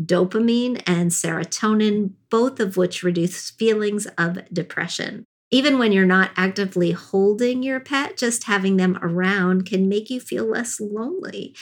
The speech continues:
And whenever they do something silly, you get a laugh, which is terrific and free medicine. If you relieve stress by watching funny animal videos online, imagine watching them happen live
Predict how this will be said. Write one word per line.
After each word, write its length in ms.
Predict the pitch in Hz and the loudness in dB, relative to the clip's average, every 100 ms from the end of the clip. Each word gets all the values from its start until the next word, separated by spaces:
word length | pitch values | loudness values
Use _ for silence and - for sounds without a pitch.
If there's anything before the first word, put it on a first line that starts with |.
| - - | -18 -6
And 160 | - 208 | 0 4
whenever 480 | 214 214 208 214 247 | 4 2 0 2 2
they 200 | 214 214 | 4 2
do 120 | 208 | 2
something 400 | 214 196 185 185 | 2 0 2 0
silly, 400 | 185 233 233 233 | 0 0 2 2
you 280 | 208 185 185 | 2 2 4
get 240 | 185 165 | 2 0
a 80 | 220 | 0
laugh, 460 | 220 170 165 - - | 2 2 -2 -6 -2
which 240 | 190 185 | 0 2
is 180 | 190 190 | 2 0
terrific 680 | - 226 196 190 226 294 - - | 0 0 2 0 -2 -4 -6 -4
and 180 | 262 311 | -4 -4
free 340 | - 277 254 | -4 -2 0
medicine. 640 | 240 214 185 - - - _ _ _ - | -2 -2 -2 -4 -8 -10 _ _ _ 0
If 160 | 196 | 4
you 140 | 226 226 | 4 6
relieve 380 | 220 214 208 | 6 6 4
stress 480 | - - 202 233 - | 2 0 2 2 0
by 180 | - 196 | 2 2
watching 400 | 190 208 214 202 | 4 2 2 0
funny 500 | 196 196 202 214 - | 0 0 2 0 0
animal 400 | 180 190 196 185 | 0 2 2 2
videos 520 | 170 190 190 190 185 - | 2 2 4 4 0 0
online, 680 | 185 180 175 180 185 226 277 - - _ - | 0 2 2 2 2 0 -4 -12 -20 _ 2
imagine 600 | 190 196 208 226 226 190 | 4 4 2 0 0 2
watching 400 | 185 208 - 240 | 2 0 -2 0
them 160 | 214 | 0
happen 440 | 220 190 196 202 185 | 0 0 0 0 2
live 480 | 175 185 185 214 | 2 2 2 -2